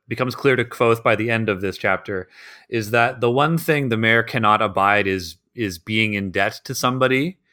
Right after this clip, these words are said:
I, the first, this didn't really, I never really understood the motivation for sending Kvothe away here, especially 'cause I had a high opinion of the mayor the first couple times I read this book. And now I realize that the mayor deeply resents,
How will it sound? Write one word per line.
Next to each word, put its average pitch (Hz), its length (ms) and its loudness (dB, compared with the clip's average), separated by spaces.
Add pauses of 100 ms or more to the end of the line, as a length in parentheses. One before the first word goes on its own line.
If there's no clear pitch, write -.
(300)
I, 147 680 4
the 135 140 -2
first, 185 320 2
this 170 160 2
didn't 196 320 0 (100)
really, 143 560 4
I 123 80 -2
never 156 140 0
really 185 140 4
understood 123 760 2 (360)
the 127 120 0
motivation 117 720 2
for 107 200 -2
sending 107 360 -2
Kvothe 104 280 -2
away 104 280 2
here, 92 480 -2 (300)
especially 131 320 0
'cause 127 80 0
I 123 80 4
had 127 120 4
a 120 60 4
high 123 160 4
opinion 117 320 0
of 101 140 -2
the 104 60 -8
mayor 98 260 0
the 95 80 -4
first 104 300 -2
couple 110 180 -8
times 98 240 -4
I 101 60 0
read 95 180 -2
this 92 160 -8
book. 104 340 -2 (240)
And 107 100 -8
now 147 180 4
I 165 60 8
realize 117 580 4
that 104 420 2 (320)
the 117 100 -2
mayor 131 560 6 (180)
deeply 165 440 2
resents, 123 840 0